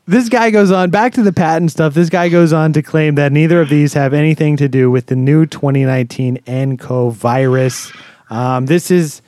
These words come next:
again, this is like what he was saying, this theory that this was created in a lab and patented as a vaccine already.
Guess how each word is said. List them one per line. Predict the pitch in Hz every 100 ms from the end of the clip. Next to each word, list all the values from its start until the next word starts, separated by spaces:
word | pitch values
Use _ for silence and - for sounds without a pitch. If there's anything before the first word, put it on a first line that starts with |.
| _ _ _ _ _ -
again, | 190 185 190 127
this | 156 165
is | 165
like | 170 170
what | 175 165
he | 170
was | 160
saying, | - 165 160
this | 151 -
theory | - 175 175 175
that | 156 151 -
this | 151 143
was | 147 -
created | - 147 143 139
in | 139
a | 123
lab | 131 151 151 151 147 139
and | 139 127
patented | - 147 139 151 143 143
as | 135 123
a | 123
vaccine | 127 120 - - 147 143
already. | 135 120 120 135 135 139 135